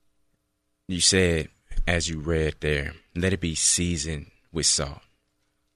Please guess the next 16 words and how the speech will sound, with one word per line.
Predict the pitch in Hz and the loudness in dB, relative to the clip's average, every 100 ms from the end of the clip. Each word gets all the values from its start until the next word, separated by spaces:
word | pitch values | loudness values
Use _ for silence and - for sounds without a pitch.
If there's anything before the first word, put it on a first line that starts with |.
| - | 0
Always | 92 98 95 85 | 4 4 2 0
be | 92 | -4
ready | 80 76 82 87 76 71 - _ _ _ - | -4 -4 0 0 -2 -8 -18 _ _ _ -8
to | 85 | -6
give | 82 78 | -4 -4
an | 73 | -6
answer. | 76 73 - - - _ _ _ _ _ _ | -8 -10 -12 -14 -18 _ _ _ _ _ _
Let | 95 101 | 2 2
it | |
be | 82 90 | 2 -2
with | 78 82 - | -2 -6 -4
grace. | 80 85 73 - - - - - _ _ _ _ _ _ _ _ _ _ - _ | -2 -2 -2 -6 -4 -2 -4 -10 _ _ _ _ _ _ _ _ _ _ -20 _
When | 90 104 98 87 - - - _ _ _ _ | 0 2 2 -2 -8 -20 -20 _ _ _ _
you're | - 107 113 104 90 | 2 6 8 8 6
preparing | - 80 - 107 95 85 | 0 2 4 4 2 2
a, | 78 73 | 0 -2